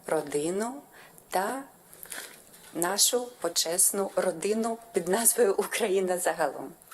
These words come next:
Дуже дякую Богові за все і дуже дякую всім партнерам, які підтримували наш, у, нас у організації даного заходу.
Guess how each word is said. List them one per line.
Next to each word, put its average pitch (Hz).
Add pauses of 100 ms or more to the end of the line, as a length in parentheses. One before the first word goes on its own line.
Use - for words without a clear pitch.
(920)
Дуже 254
дякую 175
Богові 190
за 156
все 185
і 208
дуже 170
дякую 165
всім 151
партнерам, 190
які 165
підтримували 214 (300)
наш, 175
у, 185
нас 180
у 196
організації 165
даного 147
заходу. -